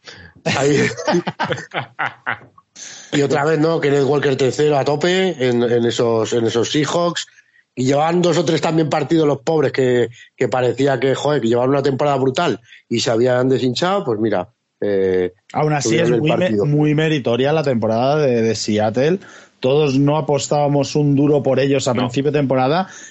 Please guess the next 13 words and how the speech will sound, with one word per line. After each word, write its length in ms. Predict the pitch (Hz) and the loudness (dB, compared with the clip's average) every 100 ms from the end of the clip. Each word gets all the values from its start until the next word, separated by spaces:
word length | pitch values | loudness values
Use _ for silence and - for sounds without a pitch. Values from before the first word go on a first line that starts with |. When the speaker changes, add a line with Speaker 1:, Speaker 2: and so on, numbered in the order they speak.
| - _ | -20 _
Speaker 3:
Y, 1040 | 143 143 139 131 131 120 120 113 113 104 107 107 | -2 0 2 2 2 2 2 0 0 -2 -2 -2
y 40 | |
bueno, 320 | 120 156 107 - | 0 0 -2 -4
primero, 560 | 110 123 160 117 98 - | -2 0 0 0 -2 -4
la 200 | 120 123 | -2 0
cantidad 360 | 123 117 131 | -2 0 0
de 80 | 139 | 0
rookies 300 | 139 131 135 | 0 -2 -2
que 120 | 143 | -2
tiene 200 | 147 160 | 0 0
funcionando 440 | 117 139 127 131 139 | 0 0 2 2 2
muy 140 | 139 | 4
bien 280 | 127 185 | 4 2